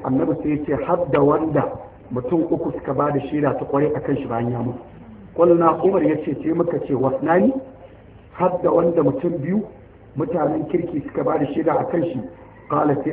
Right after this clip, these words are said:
annabi ya ce, "Wa ithnani, har da wanda mutum biyu akalla mutanen kirki suka ba da shaida a kan shi.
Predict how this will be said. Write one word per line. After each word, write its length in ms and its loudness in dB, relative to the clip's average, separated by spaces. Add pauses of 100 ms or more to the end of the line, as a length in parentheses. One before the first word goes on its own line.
annabi 340 2
ya 60 -4
ce, 100 -2
"Wa 220 4
ithnani, 380 -4 (520)
har 300 0
da 100 4
wanda 360 0
mutum 400 0
biyu 260 -2
akalla 540 -2 (260)
mutanen 420 0
kirki 320 -4
suka 200 -4
ba 160 2
da 80 0
shaida 280 0
a 160 -4
kan 160 -2
shi. 180 -10